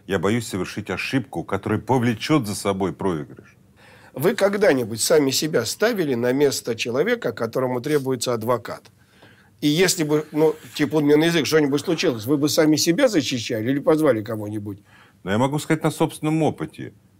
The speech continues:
Speaker 1: Ведь, э, быть самому себе адвокатом, наверное, можно. Но есть такая поговорка: «Сапожник без сапог». Вот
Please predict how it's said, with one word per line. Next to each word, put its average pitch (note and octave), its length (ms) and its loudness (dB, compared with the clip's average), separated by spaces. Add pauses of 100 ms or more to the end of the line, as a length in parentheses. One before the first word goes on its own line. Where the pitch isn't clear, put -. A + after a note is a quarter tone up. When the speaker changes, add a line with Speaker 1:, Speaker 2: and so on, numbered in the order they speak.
(400)
Speaker 1:
Ведь, - 380 -8 (180)
э, F2+ 460 0 (400)
быть D#2+ 420 0
самому C3 460 0
себе B2+ 320 0
адвокатом, C3 800 0 (960)
наверное, D3+ 380 -2
можно. F2+ 560 -2 (840)
Но - 60 -2
есть A#2+ 120 -4
такая B2 220 0
поговорка: G#2 720 0 (560)
«Сапожник G2+ 480 -2
без D#2+ 140 -8
сапог». - 480 -8 (840)
Вот A2+ 180 -2